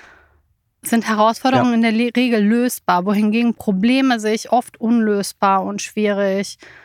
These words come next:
Speaker 1: anfühlen. Und, und deshalb würde ich es im Kopf einfach immer, wenn man denkt, man hat ein Problem, nein, man hat keins. Man hat nur
Speaker 2: Mhm.
Speaker 1: eine Herausforderung und die schafft man.
Speaker 2: Das sehe ich wie du.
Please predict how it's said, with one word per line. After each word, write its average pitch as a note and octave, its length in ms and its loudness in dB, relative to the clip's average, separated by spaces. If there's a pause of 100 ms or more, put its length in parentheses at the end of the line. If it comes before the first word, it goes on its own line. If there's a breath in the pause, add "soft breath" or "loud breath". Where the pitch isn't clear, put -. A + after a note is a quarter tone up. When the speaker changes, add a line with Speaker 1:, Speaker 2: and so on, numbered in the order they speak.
(360 loud breath)
Speaker 1:
anfühlen. F#3 680 -4
Und, G3+ 340 -8 (300)
und A3 120 -8 (120)
deshalb G#3 300 -4
würde G#3 120 -2
ich G#3 80 -6
es - 120 -10
im F#3 100 -6
Kopf - 260 -8
einfach G3 380 -6
immer, A3 420 0 (160)
wenn G3+ 160 -4
man G3+ 160 0
denkt, G#3+ 160 -2
man A3 160 0
hat G#3+ 140 -4
ein G#3 80 -2
Problem, G#3+ 300 0
nein, A3 180 0
man G#3 200 -2
hat - 160 -4
keins. E3 360 -6
Man G3 180 -2
hat A#3 100 -2
nur C4+ 140 4
Speaker 2:
Mhm. D4 80 2
Speaker 1:
eine C4+ 80 -2
Herausforderung F3 720 -2 (200 loud breath)
und A#3 140 0
die C#4 60 -2
schafft - 340 -4
man. E3 200 -8 (160)
Speaker 2:
Das C3 200 -2
sehe C#3 200 0
ich - 180 -10
wie B2+ 120 -2
du. F#3 440 -2